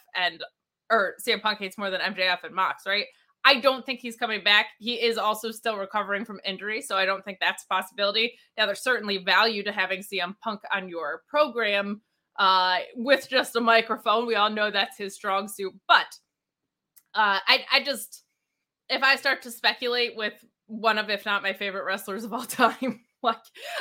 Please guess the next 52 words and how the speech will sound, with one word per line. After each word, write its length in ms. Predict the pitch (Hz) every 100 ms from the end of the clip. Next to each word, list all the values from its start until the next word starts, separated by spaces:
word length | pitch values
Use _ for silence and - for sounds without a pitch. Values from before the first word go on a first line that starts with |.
| -
I 120 | 277
can't 260 | 285 262 -
go 80 | 214
down 200 | 202 202
that 160 | 196
rabbit 300 | 190 190 196
hole. 180 | 208 208
I 160 | 190 233
will 160 | 233
lose 220 | 226 240
so 100 | -
much 200 | 220 208
emotional 480 | 208 196 196 - 202
energy. 600 | 175 180 180 196 185 180 -
It 140 | 208
is 280 | 202 220 214
just 180 | 220 214
not 240 | 220 185
for 80 | 196
me. 240 | 202 202 202
But 200 | 220 - - _ -
it 80 |
is 160 | 330 294
good 140 | 349
to 120 | 285 339
see 200 | 311 330
him 140 | 262
joking 340 | 254 247 233
around 260 | 220 220 220
about 220 | 220 214
it. 100 | 214
He's 160 | 226 233
made 140 | 240
a 60 | 214
couple 300 | 277 190 208
of 120 | 196
cracks 340 | - 196 -
about 300 | 214 202 196
it. 120 | 196 - _ _ _ -
Uh, 220 | 180 175 -
I 280 | 208 214 185 - _ _ _ _
think 180 | 269 240
he 140 | 254
looks 260 | 226 226 220
better 340 | 214 240 240
rested 500 | 233 233 - - 226
and 120 | 208
more 240 | 208 208 208
relaxed 480 | 202 196 196 - -
than 180 | 196
he 120 | 196 202
did 380 | 196 196 196